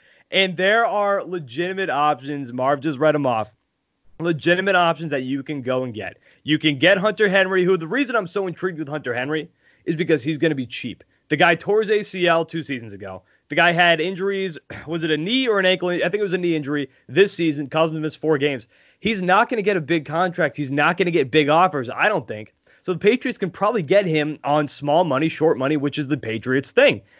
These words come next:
O J Howard, big fan of his. I would love to see the Patriots bring him, bring him in too. There are options, and it is the biggest area of need because, again, the wide receiver position, that's really the, the debate.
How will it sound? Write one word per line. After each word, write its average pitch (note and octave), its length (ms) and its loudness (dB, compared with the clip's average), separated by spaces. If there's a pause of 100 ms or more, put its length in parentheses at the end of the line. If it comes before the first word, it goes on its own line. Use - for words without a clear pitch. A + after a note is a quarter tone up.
(160)
O A#3+ 160 10
J G#3 180 6
Howard, A3 440 4 (300)
big F3+ 200 2
fan F#3+ 300 0
of G#3 80 -2
his. A3 240 2
I C#3+ 80 -2
would D3+ 120 -2
love E3 160 -2
to D3+ 60 -14
see F#3+ 120 -8
the D#3 60 -10
Patriots E3 360 -4
bring D3+ 200 -2
him, C#3 260 -6
bring D#3+ 200 -2
him D3+ 160 -2
in D3 140 -2
too. F#3 300 2 (600)
There G3+ 200 6
are A#3+ 80 8
options, G#3 600 4
and F3 240 2
it D#3+ 140 4
is D#3+ 160 0
the D3 120 -2
biggest E3+ 440 0
area F3+ 320 4
of D3+ 60 -2
need D3+ 320 2
because, C#3+ 520 2
again, D#3+ 440 0
the C#3 100 0
wide D#3+ 300 2
receiver F#3 400 0
position, D3 420 -4
that's G#3+ 240 0
really A3 160 2
the, D3 240 -2 (100)
the D3+ 140 -4
debate. A#2 360 -6